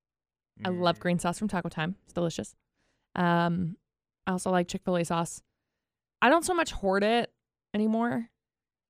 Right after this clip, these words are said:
Speaker 1: Um, and then
Speaker 2: There was once upon a time there were a bunch of those
Speaker 1: There were so
Speaker 2: in
Speaker 1: many.
Speaker 2: that cabinet right
Speaker 1: Correct.
Speaker 2: to my left.
Speaker 1: And as a matter of fact, there was Chick-fil-A sauce and green sauce from,
Speaker 2: <laughs>
Speaker 1: from
Speaker 2: In that
Speaker 1: Taco Time.
Speaker 2: cabinet.
Speaker 1: In that cabinet. The other thing is, uh, homemade ranch.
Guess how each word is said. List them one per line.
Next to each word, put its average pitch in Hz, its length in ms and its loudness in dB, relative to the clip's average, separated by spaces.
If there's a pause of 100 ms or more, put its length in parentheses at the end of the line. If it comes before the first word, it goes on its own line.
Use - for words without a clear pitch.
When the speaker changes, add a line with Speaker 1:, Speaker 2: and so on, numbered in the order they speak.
(180)
Speaker 1:
Um, 185 360 4
and 233 200 6
then 220 460 6
Speaker 2:
There 143 120 -2
was 147 100 -2
once 180 160 2
upon 180 180 2
a 151 60 2
time 147 240 2
there 131 80 2
were 127 60 2
a - 40 0
bunch 135 200 2
of 135 60 -4
those 131 180 2
Speaker 1:
There 208 100 -4
were 180 40 -8
so 160 60 -4
Speaker 2:
in 127 300 0
Speaker 1:
many. 202 320 -4 (100)
Speaker 2:
that 139 280 -2
cabinet 143 360 2
right - 40 -4 (100)
Speaker 1:
Correct. 220 240 4
Speaker 2:
to 135 80 -4
my 135 140 0
left. 147 480 0
Speaker 1:
And 202 360 2
as 202 120 2
a 208 40 4
matter 208 240 6
of 190 80 0
fact, 247 240 4
there 185 120 2
was 175 180 2
Chick-fil-A 220 460 -2
sauce 185 340 2
and 175 400 -2 (640)
green 233 180 2
sauce - 360 -2
from, 208 120 2
Speaker 2:
<laughs> 190 260 0
Speaker 1:
from 180 260 0 (160)
Speaker 2:
In 156 360 2
that 202 300 8
Speaker 1:
Taco 180 80 -2
Time. 151 60 2
Speaker 2:
cabinet. 226 220 8 (140)
Speaker 1:
In 233 40 4
that - 60 -2
cabinet. 269 280 0 (500)
The 247 140 6
other 294 200 8
thing 311 360 4 (160)
is, 226 320 6
uh, 208 220 8 (100)
homemade 330 540 0
ranch. - 520 -2